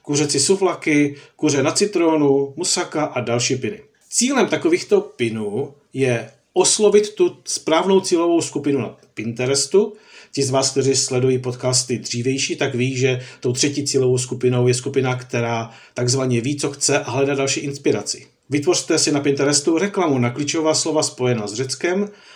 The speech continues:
anebo klíčová slova spojená s tradičními řeckými jídly. Určitě vyzkoušejte dvě reklamní kampaně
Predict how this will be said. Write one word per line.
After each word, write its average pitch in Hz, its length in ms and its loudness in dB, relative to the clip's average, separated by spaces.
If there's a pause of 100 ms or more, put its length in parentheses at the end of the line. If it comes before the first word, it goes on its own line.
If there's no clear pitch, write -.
(100)
anebo 151 300 2
klíčová 180 420 2
slova 165 560 -4 (140)
spojená 156 420 -2
s - 120 -4
tradičními 156 720 -4
řeckými 131 480 -2
jídly. 107 340 -4 (800)
Určitě 190 460 2 (100)
vyzkoušejte 170 580 2
dvě 151 240 2
reklamní 123 420 0
kampaně 147 640 -2